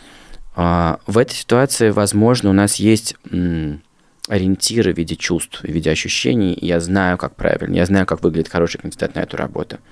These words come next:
Я знаю, как выглядит плохая сделка. Не надо долго думать про это, потому что я много раз это делал.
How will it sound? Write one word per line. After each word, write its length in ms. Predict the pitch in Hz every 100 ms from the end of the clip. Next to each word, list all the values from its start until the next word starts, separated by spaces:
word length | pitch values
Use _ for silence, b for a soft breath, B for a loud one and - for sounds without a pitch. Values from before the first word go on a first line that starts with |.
| B B B B B B B B - - - -
Я 180 | 110 101
знаю, 460 | 104 104 98 98 -
как 220 | 95 -
выглядит 240 | 90 85
плохая 340 | - 92 - 87
сделка. 500 | - 87 - - - _ _ _ _ _ _ _ _ -
Не 160 | 87 90
надо 180 | 98
долго 260 | 87 92 82
думать 300 | 82 85 -
про 140 | -
это, 160 | 73 -
потому 180 | - 82
что 140 | -
я 40 | 78
много 280 | 87 85
раз 240 | 80 76 -
это 120 | -
делал. 360 | - - -